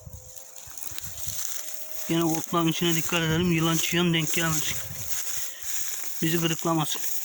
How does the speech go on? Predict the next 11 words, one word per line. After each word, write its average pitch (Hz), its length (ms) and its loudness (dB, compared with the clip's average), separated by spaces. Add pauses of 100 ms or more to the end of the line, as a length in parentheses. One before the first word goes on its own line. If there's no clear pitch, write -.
(100)
Abo. 175 420 6 (1900)
Bunları 165 300 4
soymuşlar 175 520 4
ya 180 120 4
lan. 220 120 4 (1800)
Şöyle 165 240 6
göstereyim 156 680 4
armudumuzu. 151 760 6 (1500)
Aşı 160 260 4
yeri 165 220 8
burası. 156 480 6